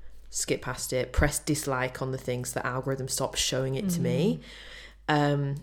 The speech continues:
Speaker 1: 'cause it's crazy, actually, you can make the algorithm show you really positive things. So
Speaker 2: Yeah.
Speaker 1: if you're wanting to, like, manifest love or whatever, you can get the algorithm to <laughs> show you, like,
Speaker 2: Mm.
Speaker 1: loads of love stories <laughs> or, like,
Speaker 2: Yeah.
Speaker 1: loads of, like, cute stuff like
Speaker 2: You
Speaker 1: that,
Speaker 2: can
Speaker 1: rather than
Speaker 2: manipulate the algorithm.
Speaker 1: You can.
Speaker 2: Don't let it manipulate you. Do
Speaker 1: Yeah,
Speaker 2: it that way.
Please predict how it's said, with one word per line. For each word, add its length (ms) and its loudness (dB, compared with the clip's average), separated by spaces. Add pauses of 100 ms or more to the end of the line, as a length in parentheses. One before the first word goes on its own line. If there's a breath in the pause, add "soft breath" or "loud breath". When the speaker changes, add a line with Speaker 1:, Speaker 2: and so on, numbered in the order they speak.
(180)
Speaker 1:
'cause 160 0
it's 80 -2
crazy, 340 4
actually, 280 -2
you 40 -6
can 120 -4
make 180 0
the 60 0
algorithm 460 -2
show 200 -2
you 160 0
really 240 0
positive 360 -2
things. 220 -2
So 140 6
Speaker 2:
Yeah. 360 6
Speaker 1:
if 80 -8
you're 120 12
wanting 180 10
to, 100 2
like, 140 6
manifest 420 2
love 300 6
or 80 4
whatever, 220 4
you 180 2
can 180 0
get 160 2
the 140 -2
algorithm 400 2
to 80 -6
<laughs> 180 8
show 140 10
you, 240 8
like, 160 8
Speaker 2:
Mm. 160 4
Speaker 1:
loads 220 8
of 100 -4
love 180 6
stories 600 8
<laughs> 40 10
or, 140 12
like, 340 12
Speaker 2:
Yeah. 120 0 (420 loud breath)
Speaker 1:
loads 260 10
of, 120 2
like, 200 6
cute 300 4
stuff 220 4
like 80 2
Speaker 2:
You 60 4
Speaker 1:
that, 180 10
Speaker 2:
can 140 8
Speaker 1:
rather 180 12
than 140 10
Speaker 2:
manipulate 540 4
the 120 0
algorithm. 420 4
Speaker 1:
You 60 8
can. 520 8
Speaker 2:
Don't 200 8
let 120 12
it 60 8
manipulate 400 8
you. 160 10
Do 60 12
Speaker 1:
Yeah, 180 12
Speaker 2:
it 40 10
that 180 12
way. 140 12